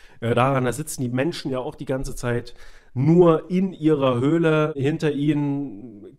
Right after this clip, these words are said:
ist das Feuer sozusagen, das, äh, flackert die ganze Zeit Schatten an die Wand. Ja, so ein bisschen wie, äh, wie Bildschirme dann. Die Wände letztendlich, also die nehmen die Realität nicht mehr wirklich wahr, sondern nur noch Schatten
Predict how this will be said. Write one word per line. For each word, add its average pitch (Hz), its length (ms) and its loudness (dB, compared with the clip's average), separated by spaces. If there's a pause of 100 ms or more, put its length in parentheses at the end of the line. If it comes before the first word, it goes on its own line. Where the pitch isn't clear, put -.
(140)
ist - 160 -12
das 127 120 -10
Feuer 165 400 0
sozusagen, 151 420 -6
das, - 240 -10
äh, 131 140 -6
flackert 139 400 -8
die - 20 -10
ganze 123 200 -6
Zeit 123 120 -6
Schatten 156 380 -4 (300)
an 135 140 -4
die 135 140 -4
Wand. 185 460 -6
Ja, 151 200 -6
so 151 120 -10
ein 135 40 -14
bisschen 156 300 -12
wie, 123 80 -8
äh, 127 420 -8
wie 123 100 -8
Bildschirme 113 720 -6
dann. 101 260 -10 (340)
Die 104 140 -10
Wände 135 280 0
letztendlich, 127 800 -6
also 117 180 -4
die 113 140 -6
nehmen 135 260 -2
die 135 80 -2
Realität 117 720 -6 (260)
nicht - 140 -18
mehr 120 120 0
wirklich 147 320 -2
wahr, 175 220 0
sondern 139 280 -4
nur 131 100 -2
noch 131 160 -6
Schatten - 480 -8